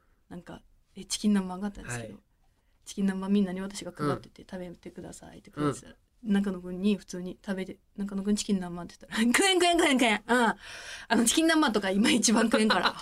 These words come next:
Speaker 2: <laughs>
Speaker 1: ブチギレられて。
Speaker 2: うん。でも気が立ってるからな。
Speaker 1: そう。気が立ってて。
Speaker 2: とにかくお腹が空いてるから。
Speaker 1: なんですけど、
Speaker 2: うん。うん。
Speaker 1: 体重何キロ減った？
Speaker 2: まあ、六ぐらいですかね。
Speaker 1: もっと何キロだったっけ？
Speaker 2: 九十五から、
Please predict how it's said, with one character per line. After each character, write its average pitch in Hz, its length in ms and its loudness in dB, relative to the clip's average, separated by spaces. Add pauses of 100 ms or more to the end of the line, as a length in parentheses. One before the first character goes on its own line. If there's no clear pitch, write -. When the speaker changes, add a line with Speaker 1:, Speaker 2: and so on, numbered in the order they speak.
(400)
Speaker 2:
<laughs> - 340 -20
Speaker 1:
ブ 190 200 0
チ 202 140 2
ギ 190 100 4
レ 180 120 2
ら 180 120 -2
れ 180 100 -4
て。 151 60 -4
Speaker 2:
う 135 80 2
ん。 117 200 -4 (1400)
で 156 60 -2
も 135 180 2
気 175 200 -2
が 190 80 4
立 214 80 -2
っ 214 40 -4
て - 180 -4
る 143 80 2
か 113 100 -8
ら 104 80 -14
な。 139 420 0
Speaker 1:
そ - 60 -14
う。 - 40 -18
気 202 120 0
が 196 60 -2
立 202 120 -4
っ 196 40 -4
て - 240 -16
て。 240 300 2
Speaker 2:
と 185 60 2
に 143 60 -2
か 127 80 -8
く 139 40 -4
お 165 40 0
腹 214 240 2
が 196 80 4
空 185 180 2
い 170 60 -4
て 165 100 -4
る 156 80 -2
か 101 120 -12
ら。 85 120 -18 (180)
Speaker 1:
な 208 140 2
ん 233 80 4
で 185 80 -2
す - 120 -12
け 190 100 -14
ど、 180 220 -10
Speaker 2:
う - 80 -18
ん。 - 20 -16
う 110 120 -14 (160)
ん。 - 40 -20 (340)
Speaker 1:
体 208 180 0
重 240 140 2
何 202 180 2
キ 185 80 -10
ロ 175 80 -10
減 226 120 -6
っ - 20 -12
た？ - 200 -20 (1300)
Speaker 2:
ま 143 80 -4
あ、 - 20 2
六 214 640 0
ぐ 190 80 0
ら 110 80 -2
い - 20 -16
で - 40 -16
す - 80 -14
か 107 80 -20
ね。 151 240 -12 (260)
Speaker 1:
も 214 100 0
っ - 40 -2
と 220 140 -8
何 185 160 -2
キ - 100 -14
ロ 165 80 -12
だ 165 80 -18
っ - 20 -18
た - 140 -20
っ - 100 -20
け？ - 80 -20 (120)
Speaker 2:
九 196 140 -4
十 170 140 2
五 233 160 2
か 226 140 2
ら、 262 360 2